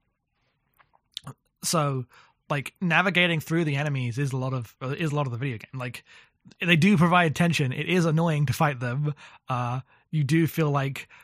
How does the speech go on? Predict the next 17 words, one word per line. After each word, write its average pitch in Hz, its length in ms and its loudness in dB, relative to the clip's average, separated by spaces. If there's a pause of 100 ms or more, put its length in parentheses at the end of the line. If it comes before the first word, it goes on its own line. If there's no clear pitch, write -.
(140)
"Man, 139 160 0
do 147 100 0
I 147 40 4
have 147 120 2
enough 151 160 2
ammo 156 300 2
to, 143 320 0
to 139 120 -6
get 147 200 -2
through?" 160 320 -2 (200)
That 233 160 6
ended 254 200 2
up 190 120 2
being 185 160 0
my 165 140 0
big, 156 260 -2
um, 127 380 -4